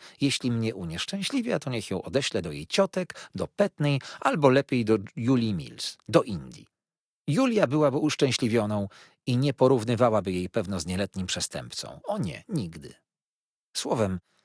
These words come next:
była tak nieszczęśliwa i tak mnie przez to martwiła, żem wyrzucał sobie usiłowania przemówienia jej do rozsądku.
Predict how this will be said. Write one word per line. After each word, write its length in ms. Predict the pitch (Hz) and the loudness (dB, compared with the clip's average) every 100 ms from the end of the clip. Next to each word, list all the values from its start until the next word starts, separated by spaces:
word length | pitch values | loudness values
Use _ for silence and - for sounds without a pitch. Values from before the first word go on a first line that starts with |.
| _ _ | _ _
była 220 | 90 190 | -6 -4
tak 200 | - 147 | -4 -2
nieszczęśliwa 720 | 160 - 160 131 220 110 78 71 | 0 2 2 0 -2 -4 -4 -8
i 120 | - | -12
tak 260 | - 110 | -10 -8
mnie 160 | 110 101 | -4 -4
przez 200 | - 101 | -2 -2
to 100 | 107 | -2
martwiła, 800 | 95 98 - 156 95 80 - 87 | -2 -4 -4 -2 -2 -4 -8 -8
żem 260 | 101 104 | -6 -6
wyrzucał 480 | 104 156 208 - 104 | -2 0 0 2 0
sobie 400 | - 95 82 90 | 0 -2 -4 -4
usiłowania 800 | 92 - 110 98 90 104 98 98 | -2 -2 0 0 0 -2 -2 -4
przemówienia 640 | - - 101 95 98 95 98 | -2 -2 -2 -2 -2 -2 -2
jej 180 | 92 | -2
do 100 | 92 | 0
rozsądku. 720 | 117 123 - - 151 - - | 0 0 -2 -4 -8 -12 -16